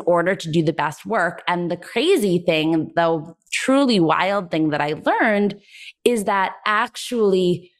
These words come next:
cultivating our well-being, tending to our personal health, our personal happiness, infusing ourselves with feelings of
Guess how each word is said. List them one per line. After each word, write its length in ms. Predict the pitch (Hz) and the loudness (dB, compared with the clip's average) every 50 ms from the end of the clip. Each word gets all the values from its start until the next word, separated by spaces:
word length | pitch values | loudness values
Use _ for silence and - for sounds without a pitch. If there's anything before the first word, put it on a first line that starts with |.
| _ _ | _ _
cultivating 720 | - 226 196 214 220 - 254 214 202 185 185 180 180 160 | 0 0 0 2 0 0 0 2 2 2 2 2 0 0
our 160 | - 165 160 160 | 0 -2 0 0
well-being, 920 | 165 156 160 151 143 220 254 285 262 220 196 190 185 185 180 160 - 175 | 0 0 0 0 -2 0 0 2 2 2 2 2 2 2 2 0 0 -2
tending 460 | - 185 180 190 196 208 214 214 196 | -2 0 0 2 2 2 2 2 0
to 160 | - 196 196 | 0 0 0
our 160 | 165 160 156 | 0 0 -2
personal 560 | - - - 247 254 285 - 277 226 196 185 | -4 -6 -4 -2 -2 -2 0 0 0 0 0
health, 280 | 175 170 156 156 156 - | 0 0 -2 -2 -2 -2
our 120 | - 160 | -4 -4
personal 500 | - - - 202 202 196 - 220 196 180 | -4 -4 -2 -2 -2 0 0 0 0 0
happiness, 640 | 170 170 175 180 190 - 190 175 165 160 156 - - | 0 0 0 -2 -2 -2 -4 -2 -2 -2 -2 -4 -4
infusing 580 | - 180 170 170 - 170 196 196 196 208 190 | -2 -2 -2 0 0 0 0 2 2 2 2
ourselves 400 | 180 175 170 - 170 165 151 156 | 0 0 -2 -2 -4 -4 -4 -2
with 180 | 165 175 165 170 | -2 -2 -2 -2
feelings 380 | - 185 175 170 170 170 170 160 | -2 -2 0 2 2 2 2 2
of 180 | 165 156 147 | 0 0 -2